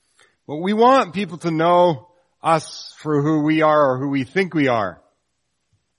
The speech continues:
And so suppose that the local newspaper printed the proceedings of a trial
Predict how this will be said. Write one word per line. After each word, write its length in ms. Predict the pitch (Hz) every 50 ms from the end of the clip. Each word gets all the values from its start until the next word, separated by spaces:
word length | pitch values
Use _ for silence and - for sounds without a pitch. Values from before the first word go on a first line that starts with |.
| _ _ _ -
And 120 | 117 120
so 200 | 104 - 160 139
suppose 500 | 120 - 165 139 - 170 208 214 208 185
that 340 | 165 185 170 156 151 - _ _ _ _ _ _ _ _ _ _ _ _ _ _ _ _ _ _ _ _
the 100 | - 147
local 320 | 147 151 170 170 165 175
newspaper 1040 | 160 156 160 175 170 - - - - 170 165 165 - - 165 156 151 147 135 101 - _ _ _ _ _ _ _ _ _
printed 360 | - - 208 220 185 208 208 170
the 100 | 185 147
proceedings 680 | 156 160 143 - - 175 180 185 190 185 185 165 151
of 100 | 165 151
a 60 | 147
trial 720 | - - - 170 165 165 170 170 170 165 147 123 110 -